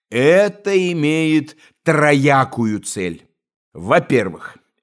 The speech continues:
этим ритуалом удовлетворяется их гордость и желание быть почитаемыми. Во-вторых, они делают вид, что им особенно нравится невинность, посвящаемая им.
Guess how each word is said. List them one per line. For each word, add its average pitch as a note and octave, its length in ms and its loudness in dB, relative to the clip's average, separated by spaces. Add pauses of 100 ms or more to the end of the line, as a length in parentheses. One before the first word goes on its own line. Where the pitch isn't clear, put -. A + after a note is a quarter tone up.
этим C3+ 500 -2
ритуалом A#2 800 -4 (180)
удовлетворяется D3 1160 2
их D#3+ 420 -4
гордость C3+ 720 0
и F#3+ 80 0
желание D3+ 720 0
быть D#3 380 -2 (160)
почитаемыми. C#3 1000 -2 (560)
Во-вторых, C#3+ 760 -2 (280)
они C#3+ 300 -6
делают C3 500 0
вид, E3+ 180 -8
что - 200 -8
им C4 200 -4
особенно B3 640 -8
нравится G3+ 600 -4
невинность, F#3+ 960 -4
посвящаемая C3 1120 -2
им. G#2+ 640 -6